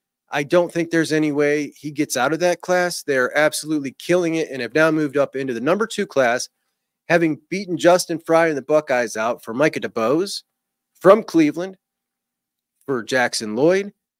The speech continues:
They got another five-star, just got crystal ball to them, another tackle on the offensive line.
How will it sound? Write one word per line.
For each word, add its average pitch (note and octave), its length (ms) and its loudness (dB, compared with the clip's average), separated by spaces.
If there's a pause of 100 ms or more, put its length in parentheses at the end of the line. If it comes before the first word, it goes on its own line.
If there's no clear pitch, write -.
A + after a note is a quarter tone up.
(640)
They D#3+ 80 2
got F3 200 6
another D3+ 260 -4
five-star, D#3+ 560 0
just D3 220 -8
got D3 160 0
crystal D3+ 300 -4
ball D3 260 4
to D3+ 120 -12
them, D#3+ 200 0
another C3+ 260 -2
tackle D3 460 0
on C3 120 -2
the A#2 100 -4
offensive A2+ 440 -4
line. B2 340 -2